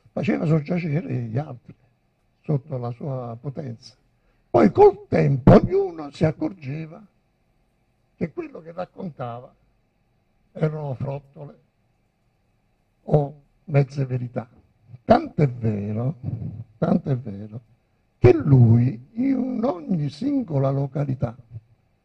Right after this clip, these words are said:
ci stava poche settimane, talvolta pochi giorni, che poi dove era costretto a scappare.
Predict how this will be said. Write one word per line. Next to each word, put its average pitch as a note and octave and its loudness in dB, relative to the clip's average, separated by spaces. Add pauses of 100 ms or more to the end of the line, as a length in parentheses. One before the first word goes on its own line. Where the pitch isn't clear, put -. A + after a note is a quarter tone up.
(300)
ci F#4 0
stava C#3 -4 (1040)
poche - 6
settimane, A#2+ -4 (1800)
talvolta - 4
pochi - 6
giorni, D#3 4 (800)
che - 6
poi - 6
dove F3 -4
era F#3 -2
costretto F3+ -8
a C#3+ -4
scappare. - -14